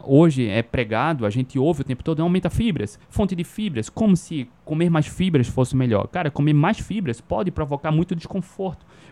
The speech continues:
pode provocar constipação, pode provocar diarreia, cólica, gases, tá? É individual. Cada um vai encontrar o seu meio termo aí. E fibras estão em vegetais, tá? Fibras estão em vegetais.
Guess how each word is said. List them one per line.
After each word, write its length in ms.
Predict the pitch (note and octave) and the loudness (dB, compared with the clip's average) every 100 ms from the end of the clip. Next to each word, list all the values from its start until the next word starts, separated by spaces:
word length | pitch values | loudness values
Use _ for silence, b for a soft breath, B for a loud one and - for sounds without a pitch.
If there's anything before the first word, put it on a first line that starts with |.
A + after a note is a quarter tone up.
| - - | -12 0
pode 280 | G#3 A3 | 2 2
provocar 420 | D#3+ D3 C3+ B2+ B2+ | 0 -2 -4 -8 -6
constipação, 640 | B2+ - - A2+ - G2 - - _ _ _ _ - - _ - | -6 -6 -10 -10 -8 -8 -10 -16 _ _ _ _ -20 -20 _ 4
pode 260 | F3 F#3 | 4 2
provocar 380 | - B2+ B2+ C#3 | 0 -2 -2 -4
diarreia, 500 | C3+ D3 C3 D#3 B2+ | -2 0 2 2 2
cólica, 460 | - - D#3 C3+ G#2+ | -4 -6 -6 -4 -4
gases, 640 | A2 C#3+ C#3 G2 - - b b b b b _ | 2 4 4 2 -8 -18 b b b b b _
tá? 320 | F#2+ C3 - - | 0 0 -2 2
É 80 | |
individual. 580 | C3+ C3 C#3 C3+ A2+ G2+ b b b | 2 4 4 6 6 2 b b b
Cada 280 | - C#3+ D3 | -2 0 4
um 200 | C3 E3 | 6 6
vai 200 | C#3 C3+ | 4 0
encontrar 480 | C#3 B2+ A#2 B2 C3 | 0 0 2 2 2
o 60 | C3 | 2
seu 360 | - C3 A#2+ - - | 2 2 2 -4 -4
meio 300 | G#2 C3 C3 | 2 4 4
termo 340 | - A2+ A2 | 4 4 6
aí. 160 | F#2 F2 b b | 4 0 b b
E 80 | - | -2
fibras 440 | E3+ - F3 F#3 F#3 | 0 0 2 2 2
estão 260 | - E3+ | 2 4
em 60 | E3 | 4
vegetais, 680 | D3+ C#3 - F2+ - - - _ _ _ _ | 4 2 -2 -4 -6 -14 -20 _ _ _ _
tá? 240 | - D3+ D4 - - | 2 2 2 -6 -4
Fibras 340 | F3 D#3+ C#3 | 0 2 0
estão 200 | C3 C3 | -4 -6
em 60 | A#2+ | -4
vegetais. 640 | A2+ A2+ - F2 C#3 - | -6 -8 -8 -10 -10 -20